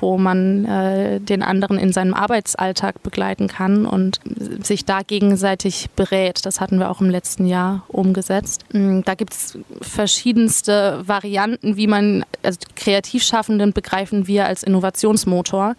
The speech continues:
Ähm, und da spinnen wir unterschiedliche Formate, um das einfach auch greifbar zu machen, erlebbar zu machen, um das Bewusstsein da in Mecklenburg-Vorpommern, in Rostock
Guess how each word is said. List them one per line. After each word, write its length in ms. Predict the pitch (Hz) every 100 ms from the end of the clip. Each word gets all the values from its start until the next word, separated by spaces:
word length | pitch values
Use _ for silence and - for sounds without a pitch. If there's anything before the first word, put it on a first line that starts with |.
| - - - - -
Ähm, 600 | 196 185 185 185 185 -
und 640 | 185 185 185 185 - - - -
da 340 | 196 185 190
spinnen 560 | 196 - 202 185 196 196
wir 400 | 190 190 190 196 - - -
unterschiedliche 720 | - 202 208 196 202 208 -
Formate, 800 | - 202 196 185 190 - 208 202
um 300 | - 202 202
das 240 | 190 190 -
einfach 300 | - 190 -
auch 200 | 185 - _ _
greifbar 480 | - 190 202 - 208
zu 140 | -
machen, 180 | 190 175
erlebbar 460 | 196 185 - 202 -
zu 160 | 196
machen, 340 | 185 175 190 190
um 160 | 185 - - - - - -
das 180 | - 202
Bewusstsein 640 | - 190 202 - 196 190 190
da 300 | 185 185 190
in 180 | 196
Mecklenburg-Vorpommern, 800 | 196 - 202 - - 196 190 190
in 140 | 190 185
Rostock 600 | 180 185 - 180 -